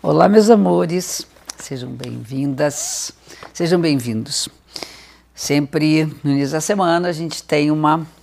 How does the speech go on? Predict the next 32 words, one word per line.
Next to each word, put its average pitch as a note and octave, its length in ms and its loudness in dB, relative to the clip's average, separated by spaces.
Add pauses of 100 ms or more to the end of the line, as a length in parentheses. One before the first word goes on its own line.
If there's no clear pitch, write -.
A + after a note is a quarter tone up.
(1120)
conexão C#3+ 560 -2
com C3 380 -4 (100)
os B2+ 180 -6
astros B2+ 380 -4
que B2+ 140 -8
nos A#2+ 180 -8
acompanham, C3+ 880 6 (640)
falando C#3+ 460 0
sobre D3 400 0
essa D3+ 180 -4
conexão C#3 720 -4 (500)
entre C3 1200 0
os C3 140 -6
movimentos D#3+ 420 0
do D#3+ 80 -6
céu C3 400 0 (160)
e D3+ 80 -10
os C#3+ 80 -6
nossos B2+ 380 -6
movimentos C3 680 -4
aqui C#3 260 -12
nesse A#2+ 280 -10
nosso - 260 -12
planeta, C#3 720 -2 (160)
a C#3 80 -12
nossa C#3 300 -4
vida. B2+ 440 -2 (960)
A D#3 40 -6
gente G3 200 0
tá C4 100 8
numa C4+ 200 6
semana A3 720 2